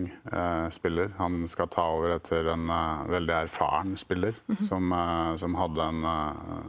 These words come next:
Speaker 1: hva skal jeg si, en, eh, posisjon i holdet med, eh, med sin erfaring i Kasper Høyer.
Speaker 2: Mm.
Speaker 1: Så kommer det inn en ung spiller nå med en, eh, stor oppside, og, eh,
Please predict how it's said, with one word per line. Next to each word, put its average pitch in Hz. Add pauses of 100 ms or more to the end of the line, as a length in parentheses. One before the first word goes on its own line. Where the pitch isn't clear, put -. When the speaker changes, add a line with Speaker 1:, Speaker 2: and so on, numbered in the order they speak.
(680)
Speaker 1:
hva -
skal -
jeg -
si, 82
en, 82
eh, 78
posisjon 85
i 85
holdet 80
med, 80 (160)
eh, 73
med 85
sin -
erfaring 82
i 82
Kasper 82
Høyer. 82
Speaker 2:
Mm. 208 (460)
Speaker 1:
Så -
kommer 90
det 87
inn 82
en 85
ung 82
spiller 85
nå 90
med 85
en, 85
eh, 82
stor 95
oppside, 85
og, 87 (460)
eh, 90